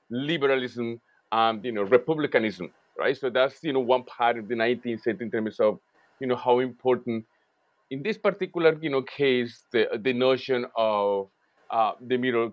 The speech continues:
uh, the middle class. But we also try to, you know, do it, let's say, in an empirical, you know, way, more as a, you know, as a practice. And then we move from the nineteenth century to, you know, the twentieth century. And we do it then, you know, through a, um, let's say, some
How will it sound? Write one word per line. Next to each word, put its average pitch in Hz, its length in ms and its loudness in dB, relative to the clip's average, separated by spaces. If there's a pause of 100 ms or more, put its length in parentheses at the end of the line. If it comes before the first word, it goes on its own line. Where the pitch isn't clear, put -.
(160)
uh, 110 160 2
the 127 160 -2
middle 123 200 4
class. 113 320 -2
But 127 140 -2
we 170 140 -2
also 226 320 -2
try 139 280 0
to, 135 220 -6
you 143 100 -2
know, 123 120 2
do 123 220 0
it, 120 100 2
let's 110 260 -8
say, 120 160 2
in 120 120 -2
an 113 140 -2
empirical, 131 880 -4 (320)
you 135 100 -2
know, 123 100 2
way, 120 320 0
more 123 380 -2
as 127 260 -2
a, 110 200 2 (100)
you 147 100 -2
know, 117 200 -2
as 117 180 0
a 117 80 0
practice. 120 580 0 (280)
And 120 120 -8
then 139 120 2
we 147 100 -2
move 143 260 -2
from 135 120 -6
the 143 80 -2
nineteenth 139 420 -2
century 120 500 -2 (120)
to, 196 280 0
you 170 100 -2
know, 123 140 2
the 107 120 -2
twentieth 110 380 -4
century. 104 500 -4 (360)
And 123 120 2
we 143 100 -2
do 160 220 0
it 160 140 -2
then, 143 200 0
you 143 100 -8
know, 123 120 4
through 156 580 0 (580)
a, 131 200 -2
um, 110 500 0
let's 117 180 -2
say, 127 160 4
some 123 200 -2